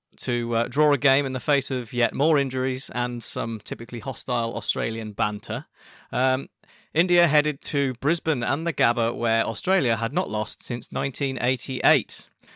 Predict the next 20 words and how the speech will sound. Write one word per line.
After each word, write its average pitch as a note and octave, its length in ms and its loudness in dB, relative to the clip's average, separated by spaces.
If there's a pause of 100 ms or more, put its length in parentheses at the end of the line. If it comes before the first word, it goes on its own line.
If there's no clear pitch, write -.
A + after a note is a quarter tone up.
(180)
Um, B2+ 460 0
fair F#3 200 4
to - 80 -2
say, D3 400 2 (140)
also, D3 380 2
things C#3 360 -4
got - 140 -6
off B2 160 -2
to - 100 -4
a C3 60 -2
pretty D#3 380 -6
rough C3 280 -4
start, C3 580 -2
having B2 340 -2
already A#2+ 280 -4
lost A#2 420 -6
Jadeja A2+ 680 0 (100)
to, A#2+ 280 -2
uh, A2 140 0
his G#2+ 340 -6